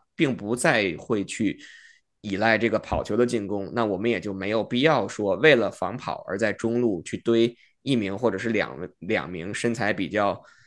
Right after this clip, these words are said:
高大、比较魁梧、比较胖的这，这种线位了。所以我觉得其实，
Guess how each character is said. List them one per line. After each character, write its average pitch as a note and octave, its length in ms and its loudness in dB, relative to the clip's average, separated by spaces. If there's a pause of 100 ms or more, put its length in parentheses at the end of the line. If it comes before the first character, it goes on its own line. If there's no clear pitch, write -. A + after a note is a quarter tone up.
(160)
高 B2+ 160 4
大、 A#2+ 180 4
比 G2 100 -6
较 G#2 140 -2
魁 A2+ 220 4
梧、 G2 160 2
比 G2+ 100 -8
较 F#2 140 0
胖 C#3 260 -2
的 G#2 80 -4
这， G#2 140 -4
这 A2 160 -4
种 F#2+ 120 -4
线 A2 280 2
位 A#2 120 6
了。 F2+ 160 -2 (280)
所 D#3 120 4
以 E3+ 40 10
我 D#3 140 6
觉 G2+ 140 0
得 D3 100 4
其 C#3+ 180 0
实， B2+ 440 2